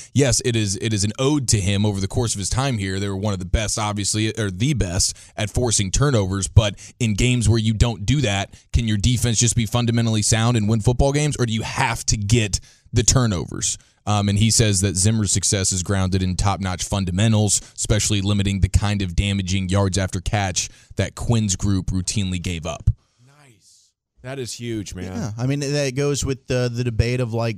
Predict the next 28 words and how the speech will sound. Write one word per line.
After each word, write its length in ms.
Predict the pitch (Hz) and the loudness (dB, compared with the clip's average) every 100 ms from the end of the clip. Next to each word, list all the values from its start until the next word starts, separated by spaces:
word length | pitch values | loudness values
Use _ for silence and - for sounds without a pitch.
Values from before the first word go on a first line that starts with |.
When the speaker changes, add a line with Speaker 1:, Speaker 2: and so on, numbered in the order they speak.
| - | -6
Speaker 3:
you 100 | 117 | -4
know, 140 | 113 | -4
what's 260 | 107 113 - | -2 -4 -4
more 180 | 123 113 | -4 -4
important, 360 | 101 120 113 | -4 -4 -4
the 60 | 101 | -8
turnovers 840 | - 117 110 110 104 104 104 101 - | -4 -2 0 0 0 -2 -2 -6 -6
or, 480 | 107 104 104 101 101 | -4 -2 -2 -2 -4
you 80 | 107 | -4
know, 80 | 101 | -4
the 100 | 98 | -6
explosive 560 | - - 110 104 90 | -6 -4 -4 -4 -10
plays 540 | - 104 92 80 - _ - | -10 -10 -10 -14 -20 _ -10
that 100 | 104 | -10
we 120 | 101 | -8
talked 300 | 110 101 - | -8 -8 -10
about 180 | 101 98 | -14 -12
during 240 | 101 98 | -14 -14
the 60 | 95 | -14
season. 320 | - 170 113 | -10 -8 -6
I 60 | |
think 220 | 107 120 - | -6 -8 -4
both, 260 | 107 117 - | -2 -2 -6
obviously, 720 | 101 113 113 90 - 95 92 | -8 -6 -6 -8 -10 -10 -10
but, 320 | 104 113 110 - | -4 -2 -2 -8
you 140 | 120 | -8
know, 100 | 117 | -6
you're, 180 | 117 117 | -6 -8